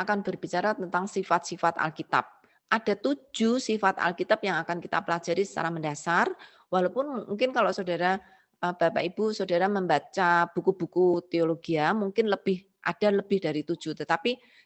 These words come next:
di sini kita akan membahas tujuh sifat Alkitab. Next, sifat Alkitab yang, eh, akan kita, eh, bahas selama, eh, pelajaran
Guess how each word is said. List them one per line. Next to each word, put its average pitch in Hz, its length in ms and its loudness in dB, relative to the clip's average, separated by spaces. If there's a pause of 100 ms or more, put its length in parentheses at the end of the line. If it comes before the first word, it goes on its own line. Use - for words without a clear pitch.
(160)
di 208 160 2
sini 190 560 -2
kita 175 320 -4
akan 196 160 -2
membahas 175 580 -4
tujuh 208 540 -4
sifat 185 320 -4
Alkitab. 175 400 -6
Next, 240 320 -6 (240)
sifat 220 400 0
Alkitab 202 560 0
yang, 190 480 0
eh, 175 440 -2 (520)
akan 196 240 -4
kita, 185 480 -2
eh, - 320 -4
bahas 190 400 -6
selama, 170 400 -2 (480)
eh, 165 680 -6 (200)
pelajaran 170 720 -2